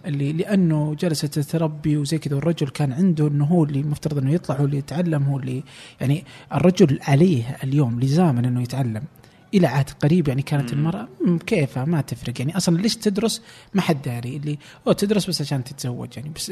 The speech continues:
Speaker 1: بعدين إيش تسوي الدراسة؟ ما تلقى لها أي هدف. ف-،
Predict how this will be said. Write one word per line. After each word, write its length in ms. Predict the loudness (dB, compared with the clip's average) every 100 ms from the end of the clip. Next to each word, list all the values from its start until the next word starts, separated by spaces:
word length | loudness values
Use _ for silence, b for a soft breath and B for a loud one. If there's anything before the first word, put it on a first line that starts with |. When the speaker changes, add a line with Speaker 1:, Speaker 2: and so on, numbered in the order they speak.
| -6
Speaker 1:
بعدين 400 | -6 -4 -2 0
إيش 140 | 0
تسوي 260 | -4 -4 -4
الدراسة؟ 460 | -4 -4 -4 -6 -6
ما 200 | -6 -6
تلقى 420 | -8 -12 -14 -14 B B -10 -4
لها 280 | -2 -2 -2
أي 340 | -4 -4 -6 -8
هدف. 240 | -8 -8 -10 -14 b b b b -4
ف-، 260 | -4 -4